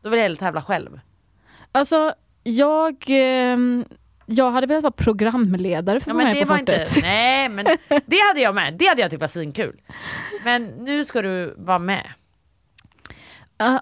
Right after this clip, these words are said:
Speaker 2: om jag ska vara med, gud vad Let's Dance inte känns som jag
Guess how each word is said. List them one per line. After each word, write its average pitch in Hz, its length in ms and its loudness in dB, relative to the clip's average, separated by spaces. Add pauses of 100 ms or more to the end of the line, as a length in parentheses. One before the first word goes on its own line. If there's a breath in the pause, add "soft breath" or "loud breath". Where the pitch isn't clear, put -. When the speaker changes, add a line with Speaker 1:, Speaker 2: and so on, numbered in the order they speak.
Speaker 2:
om 302 260 2
jag 247 120 2
ska - 140 -6
vara 202 100 4
med, 196 480 0 (640)
gud - 280 0
vad 180 280 0
Let's - 260 -6
Dance 170 320 0 (640)
inte 180 560 0
känns 175 480 -2
som 170 220 0
jag 196 360 -6